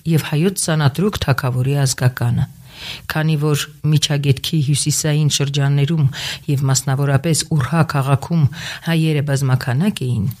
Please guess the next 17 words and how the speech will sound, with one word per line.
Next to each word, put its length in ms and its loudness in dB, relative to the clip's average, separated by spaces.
ապա 260 -2
զարմանալի 580 0
չէ, 200 -2
որ 260 0
Աբգարին 540 0
հայերը 360 2
համարում 440 2
են 140 2
հայոց 420 0
թագավոր։ 580 0
Աբգարի 440 0
թագավորության 760 0
օրոք 260 0
ծնվել 420 0
է 100 2
Տեր 240 0
Հիսուսը։ 560 0